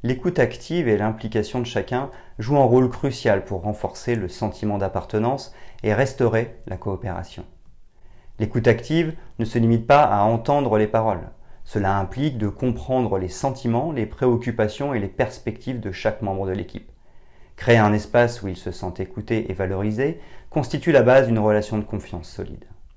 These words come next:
Encouragez ouvertement votre équipe à partager ses pensées, ses idées et ses préoccupations. Organisez des séances de discussion régulières. Chacun pourra exprimer ses opinions en toute liberté.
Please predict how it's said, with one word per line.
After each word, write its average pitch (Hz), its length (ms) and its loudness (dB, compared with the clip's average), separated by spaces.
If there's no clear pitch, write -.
Encouragez 143 460 6
ouvertement 123 500 4
votre 110 220 0
équipe 110 240 -4
à 104 80 0
partager 110 420 -4
ses 117 160 -4
pensées, 117 480 -4
ses 110 380 -2
idées 117 240 4
et 101 40 0
ses 104 200 -4
préoccupations. 117 720 -2
Organisez 107 540 4
des 107 160 2
séances 107 460 -2
de 95 100 -6
discussion 107 540 -6
régulières. 110 560 -4
Chacun 117 380 2
pourra 110 260 0
exprimer 110 440 0
ses 101 240 -4
opinions 107 440 0
en 98 60 0
toute - 300 -8
liberté. 117 400 0